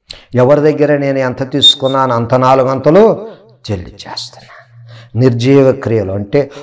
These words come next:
లోక సంబంధం, దేవునికి వ్యతిరేకమైన చేసిన పొరపాట్లు. నువ్వు చేయలేదంటావా? ఒకవేళ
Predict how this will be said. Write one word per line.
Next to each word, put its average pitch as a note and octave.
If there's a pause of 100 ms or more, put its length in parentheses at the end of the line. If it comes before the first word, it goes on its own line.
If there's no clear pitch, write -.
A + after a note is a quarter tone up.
లోక C3
సంబంధం, G#2
దేవునికి B2+
వ్యతిరేకమైన B2
చేసిన C#3 (300)
పొరపాట్లు. - (1160)
నువ్వు A#2
చేయలేదంటావా? B2 (960)
ఒకవేళ D3